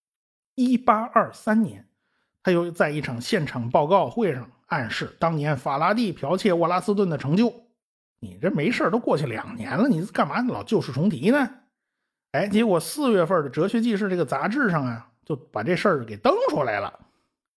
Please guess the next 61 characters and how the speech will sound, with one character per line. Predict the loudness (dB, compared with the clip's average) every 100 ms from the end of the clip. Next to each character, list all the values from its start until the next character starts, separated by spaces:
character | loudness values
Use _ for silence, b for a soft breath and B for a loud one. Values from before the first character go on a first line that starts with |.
| _
结 | -2 0
果 | 0 -6 -12 b b b
这 | -6
戴 | 2 2 4
维 | 2
呢， | 2 0
后 | 2 0
来 | 2 0
跟 | 0 0
法 | -2
拉 | -2
第 | -2 -4
解 | -6 -8
释 | -4 0
的 | 0
时 |
候 | 0 -2
说 | -2 -4 -2
：“哎 | 0
呀， | 0 -2 -6
这 | -6
个 | -2 -2 -2 -6
是 | -4 -4
他 | 0 0
们 | 0
记 | -2
错 | 0 0
了 | 0 -8 b b _
啊， | -10
这 | -8
是 | -4 -2 -2 -2
媒 | 0 0
体 | -2 -6
太 | -2
坏 | -2 -4 -8 _
啊， | -12 -10
不 | -4
是 | 0 2
我 | 0 -2 -8
的 | -6
本 | -6 -6
意 | -8 -12 b b b b
啊。” | -12 -10
就 | -2 0
在 | 2 0 -2
五 | -4 0 4
月 | 4 4
份 | 2 2
的 | 0
杂 | -2 -6
志 | -4
上 | -2 -2 2
登 | 2
了 | 2
一 | -2
篇 | 0 0
澄 | 0 0 0
清 | 2 0 0
的 | -2
稿 | -4 -10 -12
子。 | -12